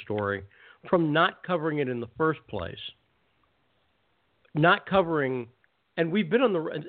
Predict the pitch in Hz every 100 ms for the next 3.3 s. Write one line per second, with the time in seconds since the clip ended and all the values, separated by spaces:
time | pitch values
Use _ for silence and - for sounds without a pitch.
0 | - 175 190 226 - 170 151 127 - -
1 | - _ _ - 214 226 143 104 104 -
2 | _ 151 165 208 214 175 135 156 147 143
3 | 135 131 131